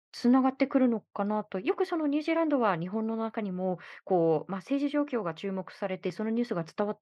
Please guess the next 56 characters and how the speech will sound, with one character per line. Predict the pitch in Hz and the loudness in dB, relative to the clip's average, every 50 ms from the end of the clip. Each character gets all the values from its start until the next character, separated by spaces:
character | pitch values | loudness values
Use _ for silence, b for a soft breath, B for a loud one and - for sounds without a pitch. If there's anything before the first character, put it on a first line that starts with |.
| _ | _
て | - 214 | -4 -4
き | 196 - | -4 -2
た | - 196 | -2 -4
り | 165 147 | -4 -4
す | 151 - - 185 | -4 -4 -2 0
る | 214 220 | 0 0
ん | 214 | 0
で | 190 175 | -2 -4
す | 160 - - | -6 -8 -12
け | - - 165 | -12 -10 -8
れ | 165 156 160 - | -8 -10 -6 -2
ど、 | - 180 170 165 156 156 B B B B B B B B B | 2 4 4 4 4 2 B B B B B B B B B
あ | - 202 | 2 2
の、 | 196 190 | 2 2
高 | - 302 311 | 4 2 2
校 | 311 - 311 | 2 0 -2
時 | 294 339 320 | -2 0 4
代、 | 302 294 262 220 165 | 6 6 6 6 4
あ | - - | 2 2
る | 240 285 | 2 2
い | |
は | 277 269 | 2 2
そ | 262 - 226 | 2 0 -2
の | 214 202 202 196 190 170 - _ _ | -4 -2 -2 -4 -4 -6 -8 _ _
大 | - 202 214 220 226 220 | 0 2 4 4 4 4
学 | 196 220 214 - _ _ - 214 208 190 | 4 2 2 2 _ _ -2 -2 -2 -2
時 | - 208 | -2 -4
代、 | - 214 196 165 147 - - _ | -2 0 0 2 0 -2 -2 _
あ | - 175 | -2 -2
の、 | 165 160 | -2 -4
そ | 156 - - 262 | -4 -2 0 0
う | 269 | 0
い | 269 | 0
っ | - | 0
た | - 285 | -4 -2
時 | 285 285 285 - 240 | -2 -2 -2 -2 -2
に、 | 202 165 156 156 B B B B B B B - | -2 -2 -4 -8 B B B B B B B -4
こ | - 180 165 160 156 156 - | 0 2 2 2 2 0 -2
う、 | _ _ _ _ _ _ _ | _ _ _ _ _ _ _
友 | - 233 294 359 | -4 -2 -2 -2
人 | 370 - 427 403 | -2 -4 -4 -4
た | - 294 | -4 -6
ち | - - | -6 -6
と | - 165 | -10 -8
政 | - 277 294 320 330 320 311 294 | -4 -2 -2 0 -2 -2 -4 -4
治 | 302 302 | -4 -2
の | 294 294 | -2 -2
お | 277 | -2
話 | 254 285 277 277 269 - - | -2 -2 -4 -4 -4 -4 -4
に | 269 262 | -4 -4
つ | 254 - 277 | -2 -4 -4
い | 262 | -4
て | - 190 | -2 -4
は | 160 151 | -4 -4
ど | 156 185 214 262 254 254 208 139 | -2 0 0 2 2 2 0 0
う | - | -4